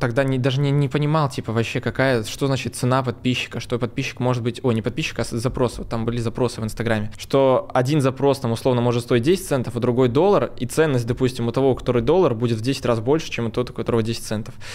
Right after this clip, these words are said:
Вот. И что, в, в общем-то, в чем суть? Я двадцать долларов оставляю, допустим, на Европу, и двадцать долларов оставляю, там, на Индию. Получаю за, на Европе за двадцать долларов, типа, двадцать сообщений, а на Индии, там, за сто выходит их. Я смотрю, ну все,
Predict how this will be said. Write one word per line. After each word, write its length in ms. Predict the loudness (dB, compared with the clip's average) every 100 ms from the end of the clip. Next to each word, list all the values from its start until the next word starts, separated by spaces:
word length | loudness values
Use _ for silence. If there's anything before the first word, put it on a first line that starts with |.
| -10 -2
Вот. 300 | 2 2 2
И 160 | 0
что, 320 | 0 0 0
в, 60 | 0
в 120 | 0
общем-то, 320 | 0 0 -4
в 40 | -2
чем 180 | -2 0
суть? 260 | -4 0
Я 120 | 0
двадцать 300 | 2 0 0
долларов 360 | 2 4 4 0
оставляю, 420 | -2 0 2 2
допустим, 460 | 2 -2 -4 0 2
на 180 | 2 2
Европу, 420 | 2 2 2 2
и 40 |
двадцать 220 | 2 2
долларов 240 | 2 0 0
оставляю, 400 | -4 0 2 2
там, 180 | 0 0
на 140 | 0
Индию. 300 | 0 -2 -6 -10 -14 0
Получаю 400 | 2 4 4 2
за, 340 | 2 0 0 0
на 100 | 0
Европе 380 | 4 2 2 2
за 320 | 4 4 4
двадцать 280 | 2 0 2
долларов, 280 | 4 2 0
типа, 200 | -4 0
двадцать 260 | 0 2
сообщений, 400 | 0 0 0 0
а 20 | 2
на 120 | 2
Индии, 180 | 2 2
там, 340 | 0 0 0
за 120 | -2
сто 240 | -2 -2 -4
выходит 480 | -4 -4 -4 -6
их. 60 | -6
Я 220 | 2 2 2
смотрю, 340 | 0 2 2
ну 100 | 2
все, 360 | 0 -2 -2